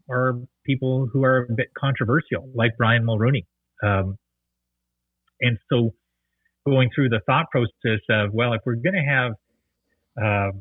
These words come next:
this kind of controversial person on, how much,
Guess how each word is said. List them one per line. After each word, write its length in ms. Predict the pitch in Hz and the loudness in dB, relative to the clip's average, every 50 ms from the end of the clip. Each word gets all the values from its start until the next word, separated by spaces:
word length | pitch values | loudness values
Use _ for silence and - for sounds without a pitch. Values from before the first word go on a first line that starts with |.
| 107 _ _ _ _ _ _ _ _ | -16 _ _ _ _ _ _ _ _
this 280 | 139 117 139 156 151 - - _ | -2 0 2 2 0 -2 -8 _
kind 200 | - 131 127 120 | -2 -2 -2 -2
of 80 | 113 - | -4 -6
controversial 720 | - 123 123 123 120 - - 117 123 120 - - 113 101 104 | -4 -4 -4 -4 -4 -6 -4 -4 -4 -4 -2 -4 -6 -6 -4
person 380 | - 127 127 123 - - 113 | -2 -2 -2 -2 -2 -4 -4
on, 440 | 117 117 117 113 117 120 117 117 117 - _ _ _ _ _ _ _ _ _ _ _ _ _ _ _ _ - | -2 -2 -2 0 -2 -2 -2 -4 -8 -12 _ _ _ _ _ _ _ _ _ _ _ _ _ _ _ _ -4
how 140 | - 143 147 | -2 0 0
much, 260 | 135 123 120 120 123 | 2 2 2 0 0